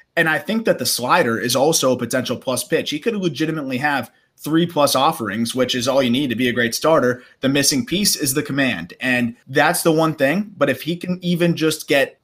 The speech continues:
average command, I think you're looking at a really, really good, uh, potential, either worst case wipeout reliever, best case, a good swing and miss starter. But the fallback of being a wipeout reliever seems,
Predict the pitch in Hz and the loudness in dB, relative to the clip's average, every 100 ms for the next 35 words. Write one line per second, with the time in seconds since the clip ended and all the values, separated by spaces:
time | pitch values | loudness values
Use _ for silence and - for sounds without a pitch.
0 | - 151 175 165 151 - 127 127 107 87 | -2 2 2 4 2 2 2 2 0 -4
1 | - - - - 127 147 131 139 143 147 | -12 -18 -14 -2 -2 0 -2 -2 -2 -2
2 | 127 123 113 110 120 135 143 131 127 117 | 0 0 -2 -4 -4 0 0 0 -2 -2
3 | 123 120 117 117 113 113 107 101 - _ | 0 0 0 -2 0 0 0 -4 -12 _
4 | - 110 104 123 117 123 117 123 110 98 | -6 -4 -4 -4 -2 -2 -2 -2 -2 -6
5 | - 165 170 143 127 131 202 202 170 165 | -8 0 4 4 4 4 6 4 2 2
6 | - 117 139 139 135 135 117 120 131 107 | 2 2 2 2 2 0 -2 -2 -2 -4
7 | 107 - _ - 143 - - 117 117 - | -8 -10 _ 0 0 0 -2 -2 -2 -4
8 | 123 123 131 - 127 117 113 107 - 117 | -6 -2 -2 -2 -2 0 0 -2 -2 -2
9 | 113 107 98 110 - - _ - 139 165 | -2 -2 -6 -8 -8 -14 _ -2 4 4
10 | 165 160 143 139 135 131 120 123 123 117 | 6 4 2 2 2 2 2 0 0 -4
11 | 113 113 113 110 - 135 117 | -4 -2 -4 -4 -6 -6 -6